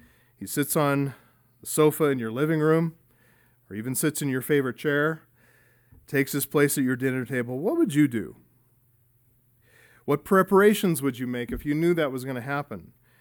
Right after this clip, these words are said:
How would you get the house ready? What do you think would make Jesus feel most welcome in your house? How would he feel most warmly received? What would your hospitality look like? For some of you, if you really think that through,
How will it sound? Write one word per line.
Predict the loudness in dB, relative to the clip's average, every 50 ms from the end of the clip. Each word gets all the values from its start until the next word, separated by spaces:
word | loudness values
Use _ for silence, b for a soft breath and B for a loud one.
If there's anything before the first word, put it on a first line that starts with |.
| b b b b b b b b -20 -12
How | -8 -4 -4
would | -2 -2
you | 0
get | 0 0 0
the | 0 0
house | 0 0 0 0 -2 -2
ready? | -4 -4 -4 -6 -10 -20 _ _ _ _ _ _ _ _
What | -18 -14 -10
do | -8
you | -8 -6
think | -4 -2 0 0 0 -2 -6 -14 -10 -8
would | -6 -4 -2
make | 0 0 0 0 -2 -6 -20 -20 -20 _ _ _ _ -20
Jesus | -6 -2 0 0 2 2 0 -2 -2 -2
feel | -4 -2 0 0 0 0 -2 -6 -10 b b b b b b b
most | b -8 -4 2 4 6 6 6 4 2
welcome | 2 4 4 4 4 2 0 -2
in | -2 -4
your | -4 -4 -6
house? | -6 -6 -8 -8 -8 -10 -10
How | -6 -2 -2 0 0 0
would | -2 -2 -2 -2
he | -2 -2 -4
feel | -2 -2 0 0 0
most | 0 0 -2 -2 -2 -4 -4 -8
warmly | -10 -6 -4 -2 -2 -2 -2 -2 -4 -4
received? | -4 -6 -6 -6 -6 -4 -4 -4 -4 -6 -10 -8
What | -6 -4 -4
would | -2 -2 0
your | 0 -2
hospitality | -2 -4 -8 -10 -10 -10 -12 -14 -14 -14 -10 -8 -6 -6 -6 -6 -8 -8
look | -8 -8 -8 -8 -10 -14
like? | -20 -20 -20 -20 _ _ _ _ b b b b b b b b b b b b b b b b b b b b b b b b
For | -4 0
some | 2 4 6 6 8
of | 6 6 6
you, | 4 4 4 6 6 6 4 2 B B B B B B B B -16 -12
if | -10 -4 0
you | 0 0 2
really | 2 4 6 6 4
think | 4 4 2 0 0 0
that | 0 0 0 -2 -4
through, | -4 -4 -2 0 0 2 0 0 -2